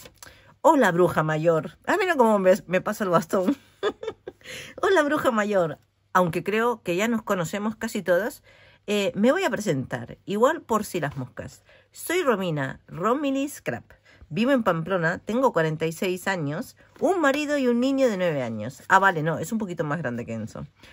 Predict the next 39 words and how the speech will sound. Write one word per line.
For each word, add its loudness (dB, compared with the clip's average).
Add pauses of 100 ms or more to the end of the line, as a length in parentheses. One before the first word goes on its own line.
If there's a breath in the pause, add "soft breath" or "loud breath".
(140 loud breath)
Amo 6
todo 4
lo 2
hecho -2
a 4
mano 0
y -8
espero -2
que -6
les -4
guste -6
lo -2
que -6
les -8
he -4
preparado. -8 (420 loud breath)
Por 2
cierto, -2
para 2
todas 0
hice -2
uno, 0
incluida 0
tú. -2 (300 loud breath)
La 2
única 4
diferencia -2
es -4
que -2
a 0
ti -6
te -4
puse, -4
en -2
vez 2
de -2
una 0
mini 0
pocket, 0